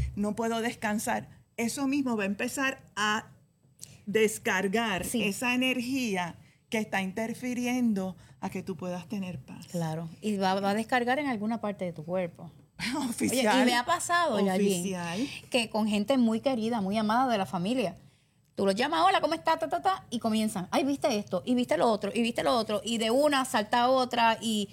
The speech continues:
Speaker 2: como tú dijiste, no, no solo Venezuela, Puerto Rico, que falta esto. Y sí, hay que ser empáticos, pero llega un momento en que te car-, en cinco minutos,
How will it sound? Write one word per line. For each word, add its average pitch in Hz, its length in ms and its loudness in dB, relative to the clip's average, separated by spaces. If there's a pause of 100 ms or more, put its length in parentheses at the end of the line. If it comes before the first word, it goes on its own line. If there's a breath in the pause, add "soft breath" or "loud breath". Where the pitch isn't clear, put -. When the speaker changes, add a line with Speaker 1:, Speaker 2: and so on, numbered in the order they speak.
Speaker 2:
como 220 180 0
tú 202 120 0
dijiste, 202 480 -2 (340 soft breath)
no, 214 160 2 (160)
no 233 100 2
solo 220 200 2
Venezuela, 208 560 0 (100)
Puerto 202 260 0
Rico, 214 460 -2
que 196 140 0
falta 226 420 0
esto. 233 360 -4 (100)
Y 202 120 -4
sí, 240 800 0 (260 loud breath)
hay 214 140 0
que 254 140 0
ser 269 180 0
empáticos, 233 960 -2
pero 208 140 0
llega 185 200 2
un 208 100 -2
momento 247 360 0
en 302 60 -2
que 233 160 -6
te 196 120 -2
car-, 185 300 2
en 214 140 -2
cinco 233 280 0
minutos, 320 460 2